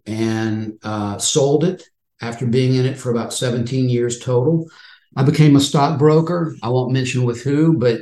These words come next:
um, it was not the deal that I was cut. So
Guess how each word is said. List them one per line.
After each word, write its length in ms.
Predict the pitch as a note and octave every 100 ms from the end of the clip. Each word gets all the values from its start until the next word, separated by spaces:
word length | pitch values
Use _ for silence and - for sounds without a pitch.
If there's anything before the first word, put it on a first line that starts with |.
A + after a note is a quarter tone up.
| -
um, 480 | A2+ A2+ A2 G#2+ G#2+
it 60 |
was 180 | B2 A2+
not 380 | B2 A#2+ B2+ - -
the 220 | A2+ G#2+
deal 320 | G#2+ B2 B2+
that 100 | A#2+
I 120 | A2+
was 200 | G#2 F#2+
cut. 400 | - B2+ B2+ B2+
So 500 | - A2 G2+ G2+ G2+